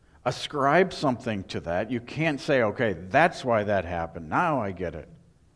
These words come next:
That's the first part of our lesson for this morning, indicated in our text. Since we can't know cause, what God directs us to do is focus on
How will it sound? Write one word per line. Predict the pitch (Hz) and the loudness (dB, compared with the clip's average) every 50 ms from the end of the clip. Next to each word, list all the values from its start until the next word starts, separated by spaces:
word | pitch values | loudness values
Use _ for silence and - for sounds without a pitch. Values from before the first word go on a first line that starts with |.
| _ _ _ _ _ _ _ _ _ _ _ _ _ _ _ _ _ _ _ - - - - | _ _ _ _ _ _ _ _ _ _ _ _ _ _ _ _ _ _ _ -20 -20 -14 -6
That's | - 143 - - | -6 -6 -6 -6
the | - - | -10 -8
first | - - 165 147 - - - | -4 -4 -4 -4 -4 -8 -8
part | - 123 113 104 98 - | -4 -4 -2 -2 -4 -6
of | 107 98 104 | -8 -6 -4
our | 95 98 | -4 -2
lesson | 104 98 98 101 - - - - 92 95 - _ _ _ _ _ _ _ | -2 -4 -4 -4 -6 -12 -14 -14 -16 -18 -20 _ _ _ _ _ _ _
for | - 101 98 95 87 87 - - - - _ _ | -10 -8 -8 -6 -8 -8 -10 -14 -20 -20 _ _
this | 98 87 - - | -16 -16 -14 -12
morning, | 101 87 82 82 76 69 76 - - _ _ _ _ _ _ _ _ _ _ _ _ _ _ _ _ _ _ _ _ _ _ _ _ _ _ _ _ _ | -10 -10 -10 -10 -12 -14 -16 -20 -20 _ _ _ _ _ _ _ _ _ _ _ _ _ _ _ _ _ _ _ _ _ _ _ _ _ _ _ _ _
indicated | 131 135 120 120 - - 110 107 95 101 87 - - | -2 0 0 0 0 0 0 0 0 -2 -6 -8 -10
in | 104 98 90 | -10 -10 -8
our | 82 80 | -10 -10
text. | - - - 104 90 - - - - - _ _ _ _ _ _ _ _ _ _ _ _ _ _ _ _ _ _ _ _ _ | -12 -12 -8 -8 -8 -8 -10 -16 -20 -20 _ _ _ _ _ _ _ _ _ _ _ _ _ _ _ _ _ _ _ _ _
Since | - - - 175 175 165 - - - | -12 -4 -2 -2 -2 -2 -4 -6 -2
we | 147 139 135 131 | 0 0 0 0
can't | - - - - - - - 160 156 165 165 180 - - - - - _ _ _ _ - | -2 -10 -16 -16 -14 -6 -4 -2 0 0 -2 -2 -6 -10 -18 -20 -20 _ _ _ _ -10
know | 110 113 120 123 123 120 120 117 113 110 117 - | -6 -4 -2 0 0 0 0 -2 -2 -4 -8 -14
cause, | - - - - 170 143 107 85 78 73 73 82 107 - - - - _ _ _ _ _ _ - - - - | -20 -16 -8 -4 -2 -2 0 0 -2 -2 -4 -6 -8 -12 -14 -20 -20 _ _ _ _ _ _ -20 -20 -20 -8
what | - 120 113 107 123 123 | -4 -4 -4 -4 -6 -4
God | 120 135 131 143 180 226 220 165 | 2 2 4 4 4 2 0 0
directs | 135 120 107 104 98 98 92 - - | 0 0 0 0 -2 -2 -4 -6 -8
us | 104 - - - | -8 -8 -8 -12
to | 104 | -14
do | 87 90 98 95 98 101 110 - - | -8 -6 -4 -2 -2 -2 -4 -6 -8
is | 110 101 - | -10 -10 -10
focus | - - - 139 143 143 143 151 143 113 - - - | -12 -6 -2 -2 -2 -2 -2 -4 -6 -6 -6 -10 -10
on | 110 107 110 107 92 | -8 -8 -8 -8 -10